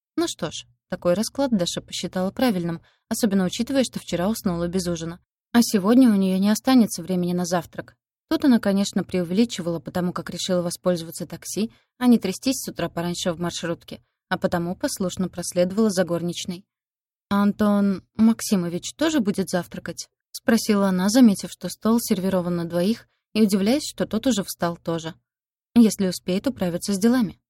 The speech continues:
лаконично ответила горничная и удалилась, но лишь для того, чтобы вскоре вернуться с полным подносом. «Какая же у него тут муштра. Интересно, как он добивается такого послушания?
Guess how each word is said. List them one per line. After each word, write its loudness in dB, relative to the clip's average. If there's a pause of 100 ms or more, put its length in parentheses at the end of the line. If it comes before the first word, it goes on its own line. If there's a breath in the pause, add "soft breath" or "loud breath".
(100)
лаконично -4
ответила -4
горничная 2
и -6
удалилась, 0 (300)
но 8
лишь 8
для 0
того, -2
чтобы 0
вскоре -2
вернуться -2
с -8
полным -2
подносом. -8 (400)
«Какая -4
же -4
у -2
него -2
тут -8
муштра. -4 (340)
Интересно, 0
как -2
он 8
добивается -2
такого -2
послушания? -4